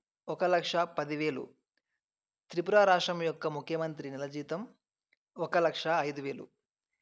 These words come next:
ఈ డేటా ప్రకారం దేశంలో అందరు సీఎంల కంటే ఎక్కువ జీతం తీసుకుంటున్నది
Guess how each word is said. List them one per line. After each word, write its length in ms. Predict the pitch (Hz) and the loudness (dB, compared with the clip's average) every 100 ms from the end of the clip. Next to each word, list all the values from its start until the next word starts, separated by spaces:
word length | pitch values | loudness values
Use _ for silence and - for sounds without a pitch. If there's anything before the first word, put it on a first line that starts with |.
| _ _ _ _ _ - | _ _ _ _ _ -4
ఈ 160 | 196 | -2
డేటా 300 | 175 180 220 | 2 2 4
ప్రకారం 580 | 220 208 185 165 220 - - _ _ - | 4 4 4 2 2 -6 -20 _ _ -10
దేశంలో 680 | 151 190 208 220 214 220 226 | -4 -2 -2 -2 2 2 2
అందరు 320 | 160 175 208 | 0 0 -2
సీఎంల 380 | 202 190 185 180 | -2 -6 -2 0
కంటే 400 | 175 175 175 220 | 0 -4 -4 -4
ఎక్కువ 400 | 170 160 214 208 | -4 -6 -2 -2
జీతం 280 | 190 190 | -2 -4
తీసుకుంటున్నది 840 | 175 175 - 170 147 151 151 226 | -4 -8 -8 -10 -8 -8 -8 -10